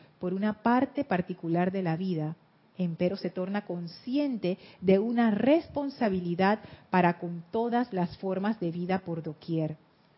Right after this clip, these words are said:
Esta liberación de las cadenas de servir al ser externo o personal no trae un sentimiento de melancolía como podrán imaginarse,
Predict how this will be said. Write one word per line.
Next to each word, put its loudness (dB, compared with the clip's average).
Esta 6
liberación 2
de 0
las 0
cadenas 0
de -4
servir 0
al -2
ser -4
externo -2
o -8
personal -2
no 2
trae 8
un -6
sentimiento -2
de 0
melancolía 0
como -6
podrán 0
imaginarse, -2